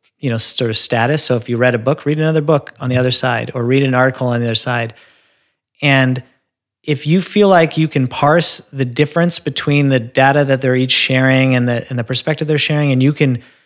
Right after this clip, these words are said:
clearly understand which one is correct, then you have the, like, you know enough about that subject to have an opinion. And if you can't, then you don't, you shouldn't hold a strong opinion. Like, you should continue learning.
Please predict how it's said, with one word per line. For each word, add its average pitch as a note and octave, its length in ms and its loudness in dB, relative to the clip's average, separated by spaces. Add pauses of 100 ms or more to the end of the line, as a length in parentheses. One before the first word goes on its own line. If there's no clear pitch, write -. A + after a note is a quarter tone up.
(200)
clearly D#3+ 580 2
understand C#3+ 720 2 (120)
which C#3 280 0
one C#3 180 0
is C3 140 0
correct, C#3+ 460 -2 (300)
then C3 160 0
you C#3+ 580 2
have C3+ 240 -2
the, C#3 320 0
like, B2+ 300 -2 (140)
you D#3 180 2
know D3+ 240 4
enough C3+ 220 2
about C3 200 -2
that C3+ 160 -2
subject B2 360 -4
to - 40 -18
have A#2+ 180 -4
an A#2 80 -8
opinion. B2 460 -6 (320)
And D#3+ 120 0
if D3 120 -2
you E3+ 100 0
can't, - 540 -2 (600)
then C#3 120 -4
you C#3 100 2
don't, C#3+ 400 0
you D3 140 -4
shouldn't D#3 380 2
hold C3 300 -2
a A#2 60 -4
strong A#2 300 -4
opinion. A2+ 480 -10 (640)
Like, B2+ 220 -6
you C#3+ 140 2
should C#3 200 0
continue B2+ 540 0
learning. A2+ 420 -4